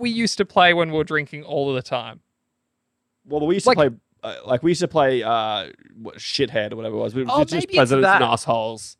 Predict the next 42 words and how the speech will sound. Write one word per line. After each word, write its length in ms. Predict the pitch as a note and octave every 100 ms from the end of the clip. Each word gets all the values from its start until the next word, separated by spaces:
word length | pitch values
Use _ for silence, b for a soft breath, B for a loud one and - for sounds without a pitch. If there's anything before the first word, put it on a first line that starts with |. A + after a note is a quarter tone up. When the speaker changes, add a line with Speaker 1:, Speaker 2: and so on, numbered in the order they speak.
| _
Speaker 2:
Which 120 | F#3+
Speaker 1:
Maybe 80 | B3
Speaker 2:
is 60 | D#4
just 100 | D#4
Speaker 1:
it's 60 |
Speaker 2:
Presidents 240 | C#3+ C3+ F3+
Speaker 1:
that. 120 | E3
Speaker 2:
and 80 | A#2
Assholes, 520 | G#2+ G#2+ G2 G#2+ -
yeah. 160 | G#2+ A#2+ _ _ _ G3+
Speaker 1:
Okay, 320 | A3 G3 F3
I 140 | D#3+
might 180 | F#3+ G#3+
have 60 | G3+
gotten 180 | G3 F3
it 120 | D#3+
confused. 560 | D#3+ D3+ - C#3 C3
It 60 | E3
might 160 | D#3+ F3
actually 240 | F3 F#3
be 100 | D#3
Presidents 560 | D3 D#3+ C#3 C#3 C3 -
and 80 | C3
Assholes. 560 | A#2+ - - - - _ _ _ _ _ _ _ _ _ _ _
Anyway. 240 | E3+ C#3 C3
Speaker 2:
Interesting. 240 | C#3+ B2
Okay, 260 | - D3+ D#3+
well, 140 | G#3+
I'll, 160 | F#3+ A3+
I'll 180 | A3 G3
have 140 | C#3+
a 40 | A2
look. 180 | A#2+
I'll 80 | -
see 160 | - A2
what's 140 | G#2+
going 220 | - G#2+ G2+
on. 220 | A2 A#2+ b b b b -
Uh, 260 | B2+ C3+
but 120 | B2+ F3+
then, 100 |
I, 100 | G#3+